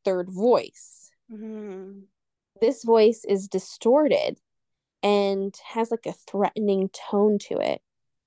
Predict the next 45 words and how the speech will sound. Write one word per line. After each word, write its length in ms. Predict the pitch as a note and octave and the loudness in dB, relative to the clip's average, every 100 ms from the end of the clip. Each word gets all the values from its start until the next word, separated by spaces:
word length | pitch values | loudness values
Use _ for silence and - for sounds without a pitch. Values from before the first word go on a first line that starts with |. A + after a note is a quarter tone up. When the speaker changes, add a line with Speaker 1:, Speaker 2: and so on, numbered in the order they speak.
| _ _ _ _ _ - _ | _ _ _ _ _ -20 _
Speaker 1:
Bill 240 | A3 B3+ C4 | 4 6 4
hears 300 | G3+ F#3 - | 2 -4 -6
it 140 | - | -14
too, 280 | - A#3+ G3 | -6 -2 -2
Speaker 2:
Of 100 | - _ _ _ _ | -6 _ _ _ _
course 160 | F4+ F4+ | -6 -4
Speaker 1:
and 80 | G#3 | -2
Speaker 2:
Bill 100 | G#3+ | 0
Speaker 1:
he 60 | |
Speaker 2:
does. 80 | G3+ | 2
Speaker 1:
recognizes 720 | G3+ A#3+ A#3+ G3+ D#3 F3+ F3 | 0 -2 -4 -4 -2 -4 -2
it 200 | D#3+ D3+ - _ _ _ | 0 0 -2 _ _ _
as 200 | F#3+ G3 | 0 0
the 100 | G3+ | -2
one 260 | F#3+ F#3 F#3+ | -4 -6 -6
he 180 | F#3+ | -8
heard 320 | G3 F3 E3+ E3 | -8 -2 -2 0
while 140 | F3+ D#3 | -2 -2
on 140 | E3+ | -2
the 100 | E3+ | -4
phone 240 | - F3+ - | -6 -6 -6
with 120 | G3+ | -8
the 80 | - | -6
technician. 560 | - - F3+ F3+ - - - _ _ _ _ _ _ _ _ _ _ - - - - _ | -6 -2 -2 0 -4 -8 -12 _ _ _ _ _ _ _ _ _ _ -20 -20 -20 -20 _
Michael 400 | G#3 G#3+ C#4+ D#4 | 4 4 4 4
said 280 | C#4+ - G3+ | 4 4 4
it 100 | G3 - | 4 2
sounded 400 | A3 G#3 C4+ D4 | 2 4 4 4
like 120 | D4 | 2
a 40 | |
language 540 | C4+ F#3+ F#3+ G3+ G#3 G3 | 4 6 4 2 0 0
you'd 140 | F#3 | -4
hear 420 | - - F#3+ F#3 | -2 -2 2 2
in 220 | F3 F3+ F#3 | 0 -4 -2
Bible 340 | E3 E3+ A#2 | -2 -2 -6
times, 640 | - - - _ - - _ _ _ _ _ _ _ | -14 -18 -20 _ -20 -20 _ _ _ _ _ _ _
and 160 | G3+ A3 | -4 2
he's 260 | A3+ A3 | 2 2
quick 500 | - - - C#4 A3 - _ - | -2 -16 0 2 2 -4 _ -4
to 100 | G3+ | 0
get 140 | F3+ | 2
out 140 | D3 | 0
his 100 | F#3 - | -2 -6
audio 340 | F3 - G#2 | -8 -6 -6
equipment. 480 | - - - F2+ | -6 -10 -10 -12